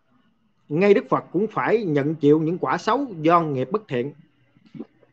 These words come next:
mà Ngài đã tạo ra trước đây. Thiền sư, sư nhấn, xin, xin, ờ, đọc, nhấn mạnh câu này cho quý vị hiểu rõ nha. Ngay cả Đức Phật cũng phải chịu những quả xấu do những nghiệp bất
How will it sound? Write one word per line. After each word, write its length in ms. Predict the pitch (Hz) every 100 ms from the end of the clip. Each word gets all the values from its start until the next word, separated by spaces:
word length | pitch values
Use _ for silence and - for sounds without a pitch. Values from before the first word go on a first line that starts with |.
| - - _ _ _
mà 140 | 139 147
Ngài 200 | 143 139
đã 120 | 170
tạo 160 | 117
ra 100 | 156
trước 160 | 147 185
đây. 240 | 156 147 - _ _ _ _ _ _ _ _ _ _ _ _ _ _ -
Thiền 80 | 131
sư, 160 | 175 151
sư 120 | 202
nhấn, 240 | 185 214 208
xin, 280 | 175 165 165
xin, 200 | 160 160
ờ, 500 | 156 160 160 156 156 139
đọc, 120 | -
nhấn 420 | 147 151 151 180
mạnh 220 | 214 - 139 143
câu 80 | 151 143
này 100 | 123
cho 100 | 156
quý 40 |
vị 100 | 135 131
hiểu 120 | 147
rõ 140 | 123
nha. 160 | 185 147 - _ _ _ _ _ _
Ngay 280 | 165 190 190 190 185 175 165 -
cả 120 | 127
Đức 120 | 220 -
Phật 160 | 127 - _ _ _ _ _
cũng 180 | 147 190
phải 140 | 151
chịu 280 | 151 139 139
những 200 | 143 175
quả 240 | 131 127
xấu 360 | 180 - 247 294 156
do 120 | 160 165
những 220 | 143 170
nghiệp 80 | 147
bất 160 | 220